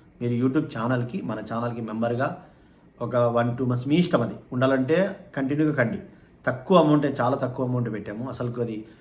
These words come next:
మీకు, మీకే తెలిసిపోతుంది ఎంత రీజనబుల్ అమౌంట్. ఆ వీడియో అనేది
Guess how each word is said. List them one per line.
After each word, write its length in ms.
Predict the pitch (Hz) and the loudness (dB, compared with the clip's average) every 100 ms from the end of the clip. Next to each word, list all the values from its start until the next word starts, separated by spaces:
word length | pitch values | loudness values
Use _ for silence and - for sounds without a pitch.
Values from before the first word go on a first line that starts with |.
| - - - | -20 -20 -10
మీకు, 200 | 110 113 | -8 -6
మీకే 440 | 110 107 131 170 | -4 0 0 2
తెలిసిపోతుంది 480 | 156 120 113 120 113 | 2 0 -2 -4 -4
ఎంత 120 | 113 | 0
రీజనబుల్ 440 | 139 131 135 131 120 | 2 2 2 2 0
అమౌంట్. 240 | 104 95 | -2 -4
ఆ 160 | 113 110 | -4 0
వీడియో 280 | 143 175 190 | 4 8 8
అనేది 340 | 180 180 - | 8 4 0